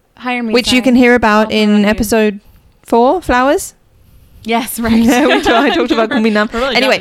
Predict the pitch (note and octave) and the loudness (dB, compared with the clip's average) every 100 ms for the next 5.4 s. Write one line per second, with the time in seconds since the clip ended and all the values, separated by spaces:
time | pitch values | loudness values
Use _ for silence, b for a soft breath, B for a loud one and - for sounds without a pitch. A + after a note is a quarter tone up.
0 | F#3+ F#3 G#3+ G#3+ C4+ C4+ F#3 A#3 F#3+ F#3 | -6 -10 -10 -6 -6 -6 -8 -6 -4 -2
1 | B3+ A#3+ G3 G#3 A#3+ A#3 G3+ F#3 A3+ F3+ | 0 0 -2 0 0 -2 -4 -2 0 -2
2 | - - C#4 C4+ B3+ F#3 E3 A#3 - - | -6 -6 -2 0 0 0 -2 -4 -6 -8
3 | - B B - - - B3 D#3+ F#3 D4+ | -10 B B -14 -2 0 0 -2 -2 -2
4 | A#4 _ A#3 C4 F#4+ F4+ F#4+ F#4 G#3+ - | -4 _ -6 -2 0 0 0 0 -2 -4
5 | - G3 C#4 | -2 -2 -2